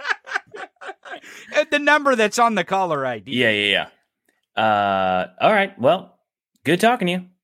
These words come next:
Speaker 2: Bye. <laughs>
Speaker 1: There we go. Hopefully we'll get a response from, from old Marge, uh, to give us a statement here at the Tony Michaels podcast on this video that seems to be her saying, "Hey,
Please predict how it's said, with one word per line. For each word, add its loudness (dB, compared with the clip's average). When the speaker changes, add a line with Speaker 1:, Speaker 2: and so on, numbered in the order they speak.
Speaker 2:
Bye. 2
<laughs> -14
Speaker 1:
There -2
we -2
go. 6
Hopefully 2
we'll 2
get 2
a 4
response -2
from, -2
from 0
old 2
Marge, 2
uh, 0
to -8
give -2
us 0
a -6
statement -2
here -2
at -6
the -8
Tony -4
Michaels -2
podcast -2
on 2
this 2
video 0
that 0
seems 0
to 2
be 0
her 0
saying, -2
"Hey, 0